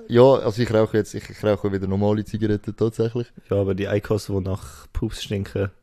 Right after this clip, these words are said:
Speaker 1: Ja, die ist, doch, wir haben, glaub ich, über das geredet, dass die nach Pups stinken. Oder haben wir das, eben manchmal weiss ich nicht, ob wir
Speaker 2: <laughs> Wir
Speaker 1: das
Speaker 2: haben's,
Speaker 1: privat
Speaker 2: glaub ich, sogar
Speaker 1: gemacht haben.
Speaker 2: missachtet.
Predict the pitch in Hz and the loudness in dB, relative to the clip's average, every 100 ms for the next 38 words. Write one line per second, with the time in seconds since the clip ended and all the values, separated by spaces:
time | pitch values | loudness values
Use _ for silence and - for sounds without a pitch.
0 | _ - - - 156 185 170 - - 139 | _ -20 -12 4 4 6 -2 0 4 6
1 | 135 120 110 110 101 - 107 110 107 101 | 6 6 4 0 0 2 4 4 2 -4
2 | - 101 - 107 - 110 104 113 117 127 | -4 -4 -2 -4 -4 -4 -2 4 6 6
3 | 127 117 - - - 139 147 139 147 135 | 4 2 -4 -18 2 4 6 6 4 4
4 | 123 131 131 120 117 160 147 120 113 120 | 4 4 2 0 2 4 4 6 6 6
5 | 120 117 107 107 104 - 107 - 107 | 4 4 6 4 2 2 -2 -2 -8